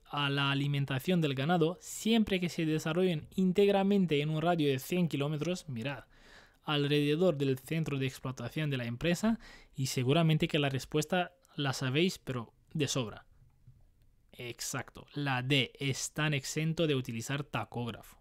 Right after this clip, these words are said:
¿vale? Hemos dado antes justo este, este ejemplo.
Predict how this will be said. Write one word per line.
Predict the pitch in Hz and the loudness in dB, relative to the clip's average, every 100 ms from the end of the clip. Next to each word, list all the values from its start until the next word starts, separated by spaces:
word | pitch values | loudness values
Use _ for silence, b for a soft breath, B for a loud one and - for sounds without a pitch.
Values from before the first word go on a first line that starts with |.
| _ | _
¿vale? | 117 127 113 | -8 -6 -6
Hemos | 135 135 127 | -6 -4 -4
dado | 135 143 | -2 -2
antes | 139 143 151 - B B B | -2 -2 -4 -6 B B B
justo | - 156 139 165 165 - | -6 -4 -2 0 -2 -4
este, | 143 - - - - _ _ | -10 -6 -6 -8 -16 _ _
este | 156 143 139 | -4 -2 -4
ejemplo. | 131 139 113 - | -4 -6 -8 -12